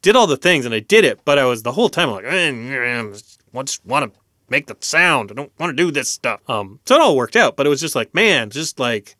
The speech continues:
do whatever you can, set yourself up before you need to be creative with as much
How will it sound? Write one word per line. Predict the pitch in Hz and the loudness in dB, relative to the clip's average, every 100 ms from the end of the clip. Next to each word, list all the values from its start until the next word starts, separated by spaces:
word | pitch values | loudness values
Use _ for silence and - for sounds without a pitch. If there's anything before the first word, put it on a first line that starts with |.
| - | -4
do | 196 | -2
whatever | 185 147 180 214 | 0 0 0 0
you | 202 190 | -2 -6
can, | - 151 143 139 135 - | -6 -4 -2 -2 -6 -12
set | - - 185 196 | -10 -4 0 0
yourself | 180 170 175 147 - - | 0 -2 0 -2 -4 -8
up | 127 117 _ _ _ _ - | -6 -6 _ _ _ _ -12
before | 117 - 175 233 | -12 -2 0 2
you | 196 151 | 0 -2
need | 120 | -4
to | 107 | -10
be | 104 | -14
creative | - 113 104 101 98 - _ _ _ _ _ _ _ | -10 -6 -6 -6 -12 -20 _ _ _ _ _ _ _
with | 117 110 - | -12 -12 -10
as | 110 110 | -14 -10
much | 120 147 147 - - | -4 0 0 -2 -8